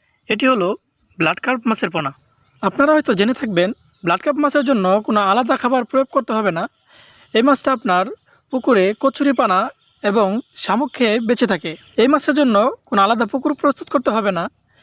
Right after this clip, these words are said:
এই মাছটা আপনার যে কোনো মাছের সাথে চাষ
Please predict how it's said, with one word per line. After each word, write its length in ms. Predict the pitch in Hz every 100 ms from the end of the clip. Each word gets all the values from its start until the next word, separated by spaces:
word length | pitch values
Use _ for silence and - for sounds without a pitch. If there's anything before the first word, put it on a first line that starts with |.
| _ _ 202
এই 100 | 254
মাছটা 260 | 269 - 185
আপনার 240 | 180 202 185 175
যে 60 | 254
কোনো 120 | 294 269
মাছের 200 | 247 247
সাথে 200 | 240 - 196 - _ - - _ _
চাষ 160 | -